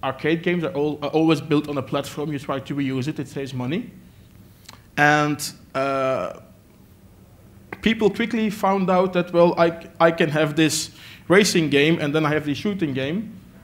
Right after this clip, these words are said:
and I can just cop-, I can take the roms out and plug 'em in, and hey, I have a new game.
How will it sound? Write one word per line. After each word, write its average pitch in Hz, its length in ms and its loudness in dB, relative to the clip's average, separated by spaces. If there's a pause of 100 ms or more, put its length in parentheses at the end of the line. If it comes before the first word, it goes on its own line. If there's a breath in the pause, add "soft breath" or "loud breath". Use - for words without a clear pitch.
(180)
and 143 280 -6
I 147 100 -4
can 147 160 -4
just - 440 -4 (180)
cop-, 185 280 0
I 151 140 4
can 143 480 -2
take 180 240 0
the 156 80 0
roms 151 300 2
out 147 200 0
and 135 120 -4
plug 151 200 -2
'em 147 120 -2
in, 156 100 -4
and 151 80 -6
hey, 156 160 0
I 151 80 0
have 147 160 -4
a 151 60 -4
new 156 160 -2
game. 147 320 -2